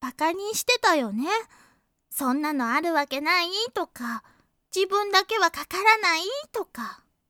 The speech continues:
そんな風に思ってたんじゃない？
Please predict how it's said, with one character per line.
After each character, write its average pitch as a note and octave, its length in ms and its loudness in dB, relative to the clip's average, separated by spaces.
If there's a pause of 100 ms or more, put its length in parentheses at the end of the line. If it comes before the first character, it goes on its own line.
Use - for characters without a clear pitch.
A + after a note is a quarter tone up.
(560)
そ B3 200 -4
ん C#4 60 -2
な E4 100 -2
風 G4+ 100 -10 (160)
に A4+ 80 -4
思 G#3+ 180 -2
っ B3+ 40 -2
て D4 120 -4
た A3+ 140 -8
ん G#3+ 60 -4
じ G3 80 -10
ゃ F#3 40 -14
な A3 200 -8
い？ A4+ 40 -8